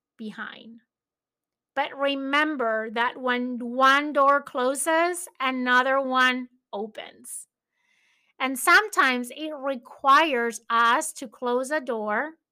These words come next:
in order to open a new one. Sometimes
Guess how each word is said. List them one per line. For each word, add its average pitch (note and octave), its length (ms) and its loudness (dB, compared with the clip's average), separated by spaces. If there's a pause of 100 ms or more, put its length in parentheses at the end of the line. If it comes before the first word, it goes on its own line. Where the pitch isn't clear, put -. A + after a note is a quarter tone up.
(100)
in B3 180 -10
order B3+ 300 -2
to B3+ 200 -12
open A3+ 520 -8
a A3+ 80 -10
new G#3 260 -8
one. - 440 -20 (760)
Sometimes E4 920 0